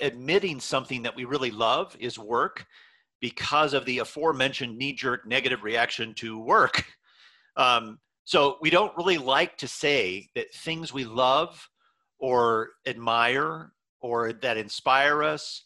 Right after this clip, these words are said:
or that, uh, energize us, we don't like to say that those things require work because work has such a, a negative connotation. But if work is central to God's essence, then maybe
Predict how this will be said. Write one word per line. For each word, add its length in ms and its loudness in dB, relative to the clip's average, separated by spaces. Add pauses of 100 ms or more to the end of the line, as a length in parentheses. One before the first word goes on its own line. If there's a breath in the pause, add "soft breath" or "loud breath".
(460)
or 360 2
that, 340 2 (160)
uh, 200 -4 (280)
energize 640 2
us, 380 -4
we 80 -12
don't 280 0
like 260 -2
to 100 -12
say 560 -2 (420 soft breath)
that 220 -8
those 260 0
things 300 -8
require 420 0
work 460 -2 (280 soft breath)
because 280 -8
work 280 -4
has 180 -8
such 260 -6
a, 240 -2 (280)
a 60 -16
negative 380 -6
connotation. 580 -8
But 120 -2
if 140 -2 (360 loud breath)
work 340 0
is 120 -6
central 460 -6
to 60 -8
God's 340 0 (100)
essence, 600 -4 (640)
then 420 0 (500)
maybe 540 -6